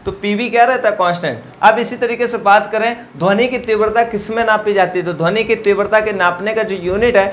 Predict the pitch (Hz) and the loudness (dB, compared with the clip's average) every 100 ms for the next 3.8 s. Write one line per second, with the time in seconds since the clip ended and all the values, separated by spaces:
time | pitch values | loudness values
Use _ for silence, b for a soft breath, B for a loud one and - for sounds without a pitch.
0 | B - 196 190 202 196 226 180 143 127 | B -4 0 2 2 0 0 2 2 0
1 | 170 175 202 220 185 185 220 156 110 - | 0 2 2 0 0 0 -4 -4 -4 -6
2 | - - - - - 131 170 196 190 233 | -18 -20 -20 -20 -14 0 4 4 2 -2
3 | 240 208 202 196 202 208 240 254 | -2 4 4 4 2 2 2 -2